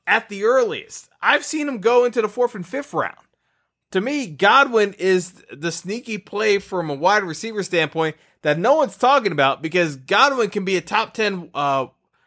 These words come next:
fantasy wide receiver this year, and it wouldn't surprise me whatsoever.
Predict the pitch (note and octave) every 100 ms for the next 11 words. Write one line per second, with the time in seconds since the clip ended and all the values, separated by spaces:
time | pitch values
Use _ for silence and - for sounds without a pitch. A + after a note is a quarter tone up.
0 | _ - G#3 G3 G3+ F#3 F#3 E3+ E3 G#3
1 | E3+ D3 C3+ D3 C#3+ E3+ D#3+ F3+ G3+ F#3
2 | E3 F3 E3+ E3 D3 C3 E3 - C#3 B2
3 | A2 -